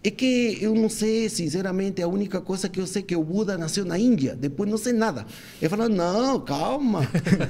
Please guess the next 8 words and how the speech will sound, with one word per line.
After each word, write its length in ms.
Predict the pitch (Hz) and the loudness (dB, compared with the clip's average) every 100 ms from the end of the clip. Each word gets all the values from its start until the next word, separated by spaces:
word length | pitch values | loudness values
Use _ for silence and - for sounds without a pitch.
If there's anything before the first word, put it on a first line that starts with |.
| 143 | 2
ainda, 2000 | 170 170 170 226 277 285 294 294 294 285 269 233 196 180 170 165 160 156 151 131 131 - - - 170 165 - | 2 4 2 2 4 4 4 6 6 6 6 4 4 2 2 2 2 2 2 -2 -6 -16 -18 -16 -14 -14 -8
ainda 800 | 151 160 170 226 247 226 180 165 | 0 0 2 2 4 4 4 2
você 320 | 160 156 196 | 2 0 0
vai 140 | 190 185 | -4 -4
ter 140 | 196 | -4
que 120 | 190 | -4
estudar 400 | 160 160 156 190 | -6 -4 -2 -2
muito, 1200 | 160 147 156 190 233 214 170 139 139 - 147 139 | 0 0 2 2 2 2 2 0 -4 -8 -2 -2